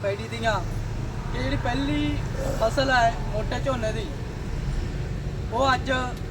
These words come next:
ਚਾਲੀ ਪਰਸੈਂਟ ਫਸਲ ਹੈ। ਜਿਹੜੀ ਬਾਸਪਤੀ ਦੀ ਫਸਲ ਆ, ਉਹ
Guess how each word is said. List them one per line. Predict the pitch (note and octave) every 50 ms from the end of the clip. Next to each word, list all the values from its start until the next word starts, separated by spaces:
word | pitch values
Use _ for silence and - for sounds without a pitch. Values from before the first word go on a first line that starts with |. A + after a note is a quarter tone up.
| - - - - - - -
ਚਾਲੀ | A#3 A#3+ B3+ C4+ C#4+
ਪਰਸੈਂਟ | C#4 C#4 C4 - - B3+ C4 C4+
ਫਸਲ | B3+ - A#3+ A#3 - B3 A3
ਹੈ। | G3+ E3 - - - - - - - - - - - - - - -
ਜਿਹੜੀ | G3+ B3 D4
ਬਾਸਪਤੀ | - - A3+ A3+ A3+ - - C#4 C4 C4 C4+
ਦੀ | C4 C4 -
ਫਸਲ | B3+ A#3+ A#3+ - B3+ B3+ B3+
ਆ, |
ਉਹ | B3+ B3 B3+ C4